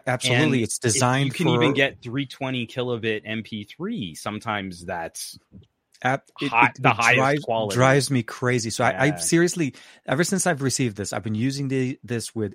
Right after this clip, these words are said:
Speaker 1: every single thing. I use it on my P C. I use it on my phones. The one thing I love about this is that it works with every, every single device that I have, be it Samsung, be it whatever, it works. So there's no proprietary, you know, you can't run it here or whatever.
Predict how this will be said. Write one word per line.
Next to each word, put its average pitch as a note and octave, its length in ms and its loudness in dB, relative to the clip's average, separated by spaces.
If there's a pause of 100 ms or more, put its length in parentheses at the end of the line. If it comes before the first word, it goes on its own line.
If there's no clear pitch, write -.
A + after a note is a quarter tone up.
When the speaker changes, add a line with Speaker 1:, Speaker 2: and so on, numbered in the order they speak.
Speaker 1:
every C3 240 -4
single C3 240 -2
thing. G#2+ 180 -4
I F#2+ 60 -4
use G2 180 -6
it A2 40 -4
on G2 180 -6
my F#2 100 -8
P F#2 160 -10
C. B2+ 260 0
I A2+ 100 0
use G2+ 180 -4
it G2+ 100 -6
on F#2 100 -8
my F#2 140 -8
phones. A#2 400 -2 (440)
The C3 60 2
one D#3 120 6
thing F3 120 0
I C#3+ 100 4
love A#2+ 200 2
about A2 220 0
this G#2+ 120 -8
is - 40 -12
that G#2+ 160 -2
it - 80 -8
works A2 260 -4
with A2 100 -6
every, G2 380 -8
every A2+ 420 -2
single G#2+ 300 -2
device F#2 360 -6
that F#2 100 -8
I F2 60 -8
have, E2+ 200 -8
be G2+ 160 -4
it - 120 -6
Samsung, A2+ 520 -2
be G2+ 160 -4
it G2+ 80 -4
whatever, G2 400 -2
it A#2 160 -4
works. G2 440 -6 (320)
So A2+ 160 0
there's A2 200 2
no B2+ 400 6
proprietary, A2 760 -2
you G#2 360 -4
know, G2+ 160 -2
you F2+ 120 -8
can't G#2+ 240 -6
run G#2 200 -2
it G#2 100 -6
here G2+ 260 -4
or F#2 120 -8
whatever. F2+ 380 -8